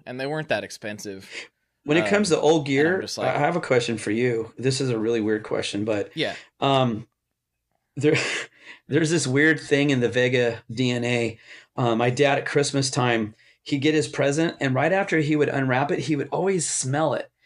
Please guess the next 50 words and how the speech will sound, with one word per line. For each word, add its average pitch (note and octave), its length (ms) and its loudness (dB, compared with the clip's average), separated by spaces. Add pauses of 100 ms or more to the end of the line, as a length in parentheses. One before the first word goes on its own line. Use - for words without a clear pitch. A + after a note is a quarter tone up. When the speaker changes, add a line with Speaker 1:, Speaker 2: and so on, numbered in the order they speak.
(260)
Speaker 2:
And D#3+ 120 0
we're F#3+ 100 -2
just, F#3+ 200 -2
like, C3 240 -2
always F3+ 300 0
used D#3 160 -2
to C#3+ 60 -2
make B2+ 240 -2
fun D3+ 200 0
of C3+ 140 0
him, A2+ 220 -4
you B2+ 100 0
know, B2 160 -2
"What C3 260 -4
are A3+ 60 0
you A3 160 0
smelling D#3+ 640 -4
it C3 160 -6
for?" C3 240 0
But B2+ 220 0 (400)
I C#3 100 0
found C#3 320 0
out C#3 140 2
it, C3+ 220 -2
as C#3 200 2
I C#3 120 6
got C3 240 4
Speaker 1:
<laughs> - 20 4
Speaker 2:
older, C3+ 480 0 (260)
it's C3+ 220 -2
like C3 260 -2
the C3 80 0
fragrance D3 640 0
of A#2 180 -4
everything B2+ 880 -2
is, C3 220 0
like, A#2+ 220 -2
so C3+ 320 0
important, B2+ 480 -2
and A2+ 100 -2
I A2+ 60 -2
have B2+ 220 0
to, B2+ 60 -4
like, A#2+ 160 0
catalog A#2+ 600 2
it B2+ 100 -6
in B2+ 80 2
my A2+ 140 0
<laughs> - 0 -
mind. B2+ 640 -4